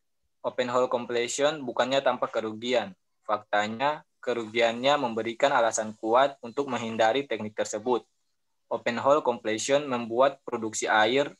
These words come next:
atau gas asing sulit dikendalikan. Pada metode ini, casing dipasang hanya sampai puncak formasi produktif,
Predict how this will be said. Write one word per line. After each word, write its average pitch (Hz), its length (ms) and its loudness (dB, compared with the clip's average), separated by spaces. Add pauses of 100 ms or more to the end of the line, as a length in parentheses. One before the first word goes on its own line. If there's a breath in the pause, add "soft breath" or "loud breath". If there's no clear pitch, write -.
(120)
atau 120 320 0
gas 113 240 2
asing 139 480 -2
sulit 131 400 0
dikendalikan. 110 800 -2 (800)
Pada 123 240 6
metode 120 400 0
ini, 127 560 -2
casing 127 320 -2
dipasang 143 560 0
hanya 123 320 -2
sampai 123 480 2
puncak 113 400 -4
formasi 113 480 -2
produktif, 110 640 -4